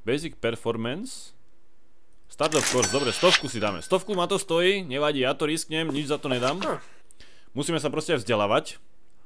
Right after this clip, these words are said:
O to v tomto videu ide. V tejto časti youtuberu. Dúfam, že na to aj zarobím, aj keď musím popri tom, e, e, spracovať videá a odovzdávať. Áno, už to, už to, už to valí. Ten počítač už ide. Už je opravený, aj keď budem potrebovať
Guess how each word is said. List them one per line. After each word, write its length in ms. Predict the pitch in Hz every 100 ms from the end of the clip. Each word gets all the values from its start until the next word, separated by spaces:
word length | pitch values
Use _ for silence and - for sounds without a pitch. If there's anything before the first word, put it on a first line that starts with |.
| -
O 80 | 131
to 160 | 151
v 40 | 151
tomto 160 | 151 151
videu 320 | 151 160 139
ide. 320 | 101 135 - - - - - - - - - - -
V 80 | -
tejto 160 | 120 151
časti 400 | 127 107 131 147
youtuberu. 560 | 120 117 104 104 127 - - - - - - - -
Dúfam, 240 | 135 160
že 40 | 165
na 80 | 185
to 40 |
aj 160 | 175 123
zarobím, 320 | 113 104 139 127
aj 80 |
keď 80 | 131
musím 320 | 135 135 135
popri 320 | - 127 - 139
tom, 240 | 139 131
e, 40 |
e, 600 | 123 117 - - 110 120
spracovať 560 | 113 120 135 156 151 113
videá 480 | 95 95 92 147 - - - - - - - -
a 20 | 143
odovzdávať. 480 | 110 101 107 127 131
Áno, 160 | 113
už 80 | -
to, 60 | 151
už 160 | 190
to, 80 | - 180
už 40 | -
to 80 | 147
valí. 240 | 110 90
Ten 160 | - 165
počítač 320 | 165 165 143
už 80 | 90
ide. 320 | 101 156 170 - - - - -
Už 80 | 139
je 80 | 139
opravený, 400 | 139 143 143 135
aj 80 | 135
keď 60 | 131
budem 160 | 135
potrebovať 320 | 135 139 139